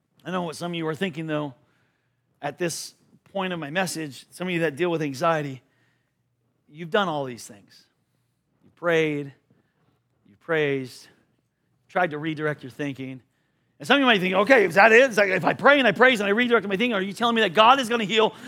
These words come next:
my anxiety?" I understand it's not always that easy, that there's a journey of healing that needs to happen. It's not always as easy as just, like, a, maybe a Bible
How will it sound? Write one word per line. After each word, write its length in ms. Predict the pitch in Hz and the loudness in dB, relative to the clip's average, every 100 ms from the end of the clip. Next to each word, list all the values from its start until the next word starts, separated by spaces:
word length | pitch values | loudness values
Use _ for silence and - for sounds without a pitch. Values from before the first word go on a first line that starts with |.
| - | -14
my 260 | 180 202 196 | 2 4 4
anxiety?" 600 | 196 170 196 185 165 165 | 0 2 4 4 2 -4
I 180 | 165 247 | -4 -4
understand 420 | 226 196 214 170 | -6 -6 -10 -10
it's 140 | 131 | -8
not 160 | 180 175 | -4 -2
always 200 | 165 147 | -4 -4
that 140 | 147 | -6
easy, 220 | 151 139 | -6 -8
that 120 | 139 135 | -12 -10
there's 200 | 160 135 | -10 -12
a 40 | |
journey 460 | 120 165 160 123 - _ _ _ _ - | -10 -8 -8 -12 -20 _ _ _ _ -16
of 120 | 131 | -10
healing 320 | 170 160 139 | -8 -6 -8
that 120 | 127 | -12
needs 220 | 143 135 | -14 -14
to 80 | 135 | -4
happen. 340 | 151 147 147 135 | 0 0 0 -12
It's 160 | - | -6
not 240 | 170 170 - - - | -2 -2 -4 -18 0
always 320 | 170 190 185 | 2 2 0
as 140 | 160 127 | -6 -12
easy 380 | 165 185 151 147 | -14 -12 -4 -4
as 120 | 131 | -4
just, 260 | 160 147 | -8 -6
like, 180 | 151 147 | -4 0
a, 200 | 147 135 - - | 0 -2 -8 -18
maybe 240 | - 160 151 | -6 -2 -2
a 80 | 139 | -2
Bible 520 | 139 151 147 135 | 0 0 -2 -8